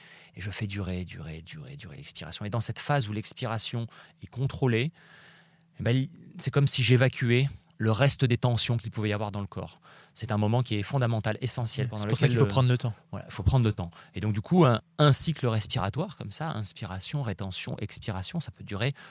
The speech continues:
Speaker 1: trente, quarante secondes. Donc, dans les dernières minutes, en fait, je me concentre que là-dessus. Et finalement, je respire très peu. Quelqu'un qui va regarder ça de l'extérieur, il va pas comprendre. Il... On peut s'attendre, puisque l'athlète va arrêter de respirer,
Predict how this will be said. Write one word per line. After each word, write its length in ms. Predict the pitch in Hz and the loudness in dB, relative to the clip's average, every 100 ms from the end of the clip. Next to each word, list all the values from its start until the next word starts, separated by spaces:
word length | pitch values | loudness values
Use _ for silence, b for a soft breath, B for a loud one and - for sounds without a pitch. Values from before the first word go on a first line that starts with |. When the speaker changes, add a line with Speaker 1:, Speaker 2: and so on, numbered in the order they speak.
| B | B
Speaker 1:
trente, 260 | - 131 123 | -4 -2 0
quarante 220 | 113 117 | 0 0
secondes. 360 | - 143 156 101 B B B B - | -2 0 -2 -4 B B B B 2
Donc, 220 | 127 131 | 4 6
dans 80 | 117 | 4
les 100 | 110 | 4
dernières 320 | 127 127 117 | 4 2 2
minutes, 440 | 110 147 - - - | 2 0 -2 -10 -8
en 60 | |
fait, 120 | - | -4
je 60 | 160 | -2
me 60 | 127 | -2
concentre 380 | 123 - - - | -2 -2 -6 -6
que 120 | - 165 | 2 4
là-dessus. 600 | 143 - - 147 - - B B B - | 4 0 0 -2 -2 -12 B B B -6
Et 60 | |
finalement, 240 | - 110 156 | -2 2 4
je 80 | |
respire 340 | 113 107 - 101 | 4 2 0 -2
très 180 | - 123 | 0 4
peu. 160 | 113 110 b b | 4 2 b b
Quelqu'un 240 | - 92 127 | -6 -2 -2
qui 100 | - | 0
va 60 | |
regarder 220 | 98 107 | -2 -2
ça 120 | 98 107 | -2 -2
de 40 | |
l'extérieur, 480 | 92 - 110 131 143 | -2 -4 -2 0 0
il 20 | |
va 80 | 147 | 0
pas 100 | 113 | 0
comprendre. 480 | 151 - 123 101 87 - b b b b - | -2 -2 -4 -6 -10 -16 b b b b -8
Il... 420 | 101 95 95 - | -6 -6 -8 -10
On 40 | 110 | 0
peut 120 | 131 | 4
s'attendre, 640 | 120 117 135 147 104 95 - _ _ _ _ _ _ _ - | 4 4 4 4 2 -4 -10 _ _ _ _ _ _ _ -8
puisque 240 | - - | -4 -2
l'athlète 400 | 104 101 120 - | -2 0 -2 -2
va 300 | 101 98 - _ _ - | 0 0 -2 _ _ -2
arrêter 280 | 123 123 117 | 0 0 0
de 40 | |
respirer, 440 | 104 - 117 117 | -2 -2 -2 -2